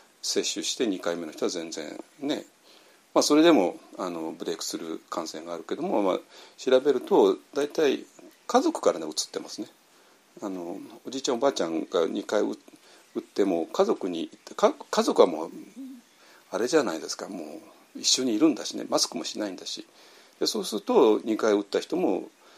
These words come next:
感染する。だけども、その人たち入院しないんですよ。入院する必要なくて、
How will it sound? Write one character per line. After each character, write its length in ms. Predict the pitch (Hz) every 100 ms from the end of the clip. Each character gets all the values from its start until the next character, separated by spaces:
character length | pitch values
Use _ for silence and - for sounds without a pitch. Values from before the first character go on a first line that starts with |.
| - -
感 180 | 101
染 160 | 85 80
す 160 | - -
る。 100 | - - _ _ _ _ _ -
だ 80 | 214
け 80 | 220
ど 80 |
も、 140 | 240 196
そ 120 | 165
の 80 | 214
人 140 | -
た 60 | 123
ち 120 | 101
入 120 | 110
院 80 | 175
し 180 | - 170
な 120 | 190
い 60 | 180
ん 60 |
で 80 | -
す 100 | -
よ。 60 | -
入 180 | 139 160
院 120 | 180
す 120 | -
る 80 | 151
必 140 | -
要 60 | 135
な 120 | 139
く 100 | 139
て、 260 | - 82